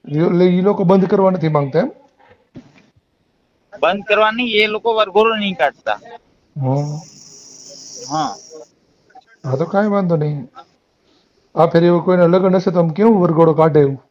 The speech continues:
Speaker 2: હા, તો તમારી અમારા ગામમાં કોઈ ઓળખાણ હોય તો બતાવો કે વરઘોડો કાઢે.
Speaker 1: ના, ના, કર, કેશું.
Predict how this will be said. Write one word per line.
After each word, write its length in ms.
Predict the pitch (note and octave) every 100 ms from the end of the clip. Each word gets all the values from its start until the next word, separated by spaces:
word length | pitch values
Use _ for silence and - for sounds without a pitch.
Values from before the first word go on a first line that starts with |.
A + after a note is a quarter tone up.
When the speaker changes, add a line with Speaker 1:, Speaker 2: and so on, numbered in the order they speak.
| _ _ _ _ _ _ _ _
Speaker 2:
હા, 640 | - B2 A#2 A2+ A2 G#2 G#2
તો 220 | - D3+ D#3 D3+ C#3+ C3+ B2+ A#2+ - - - - _
તમારી 380 | E3 E3+ F3+ F#3
અમારા 360 | E3 D3+ F3
ગામમાં 340 | F#3+ F3+ F#3 G3
કોઈ 160 | F#3+
ઓળખાણ 440 | F#3+ F3 - F#3 G3
હોય 180 | G3 F3+
તો 180 | G3
બતાવો 560 | F3+ F3 G3+ G3+ A3 A3
કે 380 | - G3 G#3 G3+
વરઘોડો 460 | F3 B2+ B2+ F3
કાઢે. 400 | F#3 E3 C#3 C3+ - - _ _ _ _
Speaker 1:
ના, 120 | D3+ D#3
ના, 100 | D#3
કર, 280 | F3+ F#3 E3
કેશું. 640 | C#3+ - F#3+ A3 G3+ C3+